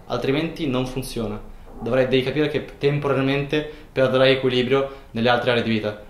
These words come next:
Adesso è una settimana che non vado più in palestra. E mi sono iscritto tipo un mese fa perché avevo infortuni vari, quindi non facevo attività fisica da un sacco. Pazienza, dovevo finire alcune cose qua con il lavoro, dovevo preparare varie cose.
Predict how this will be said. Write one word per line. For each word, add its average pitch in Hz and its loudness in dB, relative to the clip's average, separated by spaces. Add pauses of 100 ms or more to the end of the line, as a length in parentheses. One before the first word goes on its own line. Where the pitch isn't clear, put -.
Adesso 123 -2
è 117 0
una 120 -4
settimana 117 -2
che 110 -2
non 110 0
vado 113 0
più 113 -4
in 110 -2
palestra. 107 -4 (460)
E 123 -12
mi 120 -6
sono 127 -4
iscritto 127 -8
tipo 120 -6
un 117 -2
mese 113 -2
fa 110 -4
perché 104 -6
avevo 107 -4
infortuni 110 -6
vari, 107 -2
quindi 107 -6 (300)
non 110 -6
facevo 113 -8
attività 110 -6
fisica 110 -6
da 117 -2
un 123 -6
sacco. 123 -6 (460)
Pazienza, 127 -4
dovevo 110 -2
finire 117 -2
alcune 113 -2
cose 113 -2
qua 107 0
con 107 -6
il 104 -6
lavoro, 131 0
dovevo 107 -2
preparare 107 -2
varie 113 -4
cose. 131 2